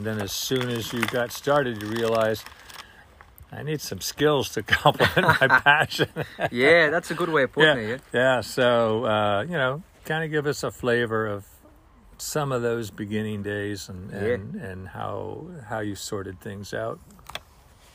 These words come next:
Speaker 2: Yeah, absolutely. So there's, there's four of us in total working in the garden, and we all have our own story, but I'll give you the best background as I can. So initially, six years ago, I was finishing up in college. I was an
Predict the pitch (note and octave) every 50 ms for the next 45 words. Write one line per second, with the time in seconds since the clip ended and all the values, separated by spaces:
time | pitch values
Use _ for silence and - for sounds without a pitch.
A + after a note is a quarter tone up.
0 | - - - - _ _ - - - - - - - - - - - - - -
1 | - G2+ B2+ C#3+ C#3+ D3 D3 - - A2+ B2 D3 - - B2+ A2+ - C3 C3 C3
2 | B2+ A2+ - - B2+ A#2+ - - - - D3+ E3+ F#3+ G3+ F#3 D#3 D3 C3+ - A#2+
3 | A2 - - B2+ C#3+ - - - A#2 G#2+ F#2+ - - - - A#2 B2 B2 - B2
4 | A2 G#2+ A2 G2 G2+ F2+ G#2+ A2 B2 C3+ B2+ B2+ A#2 G#2+ G#2+ A2 A#2 B2 C3 A#2
5 | A#2+ A#2 - A2+ A#2 A#2 A#2+ A#2+ A2+ G#2+ - - A#2 A#2 C3+ C#3+ C#3+ B2+ A2+ A#2
6 | A#2+ A#2+ A#2 A2+ C3 D3 C#3 C3+ A#2 - - - - - - - - - - _
7 | - G2 C3+ D3 C#3+ - - C#3 C#3+ - - C#3 C3 B2+ B2 A#2 A2+ A2+ G2+ -
8 | - D3 E3 D#3 A#2+ A2 - - - - B2+ A#2+ A#2+ A#2 - - B2 B2 D3 F3
9 | F3+ - D3+ C3+ C3 B2+ - - - - - - - E3 D#3+ - - C#3 C#3+ D#3
10 | C#3+ C#3+ B2+ A#2 B2 A#2 A#2 A#2+ A#2+ B2 B2 A#2+ A2 - - B2 B2 A2+ - B2
11 | A2+ - G#2+ G2+ - - A#2 B2+ C3+ B2+ A#2 G#2+ - A#2+ A2 A2 G2+ G#2 G2+